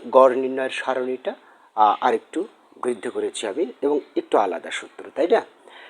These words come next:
সংক্ষিপ্ত পদ্ধতিতে গড় নির্ণয়, আহ,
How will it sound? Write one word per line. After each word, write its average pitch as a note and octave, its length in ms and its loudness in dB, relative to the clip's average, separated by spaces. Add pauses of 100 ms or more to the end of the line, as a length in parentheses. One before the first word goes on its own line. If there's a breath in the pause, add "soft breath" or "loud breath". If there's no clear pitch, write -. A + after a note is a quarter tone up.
(120)
সংক্ষিপ্ত F3+ 520 2
পদ্ধতিতে G3+ 300 0
গড় E3 240 4
নির্ণয়, F3 340 -8 (340 loud breath)
আহ, B2 340 4